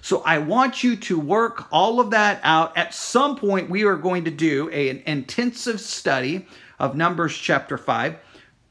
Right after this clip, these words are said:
m-, possibly Sunday night at Victory Baptist Church. I don't know. We've got so much going on on Sunday. We're gonna begin a detailed study on the canons of Dort. We're gonna begin a detailed,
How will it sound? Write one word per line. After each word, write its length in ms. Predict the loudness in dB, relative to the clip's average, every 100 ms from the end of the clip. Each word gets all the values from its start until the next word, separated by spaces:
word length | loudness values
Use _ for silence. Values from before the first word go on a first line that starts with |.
| _ -8
m-, 280 | -4 -2 -4
possibly 600 | -2 0 0 0 -2 -2
Sunday 380 | -2 0 0 0
night 200 | 0 0
at 120 | -2
Victory 240 | -6 -4 -2
Baptist 340 | -2 -4 -6
Church. 260 | -4 -4 0
I 80 | 2
don't 160 | 2 2
know. 140 | 0
We've 120 | 0
got 180 | 0 0
so 120 | 0
much 220 | 0 0 0
going 240 | 2 2
on 100 | 2
on 120 | 0
Sunday. 500 | -2 0 2 0 -2 -12 _ _ _ _ _ _ -20 -20 -16 -4
We're 80 | -2
gonna 120 | -2
begin 240 | 0 0
a 40 | 0
detailed 400 | -2 0 0 -2
study 400 | 2 2 2 -4
on 140 | -6
the 80 | -6
canons 380 | -2 -2 -2 -6
of 100 | -2
Dort. 300 | 0 0 -2
We're 80 |
gonna 140 | -4 -4
begin 300 | -2 -2 -2
a 120 | -4
detailed, 480 | -4 -4 -2 -2 -4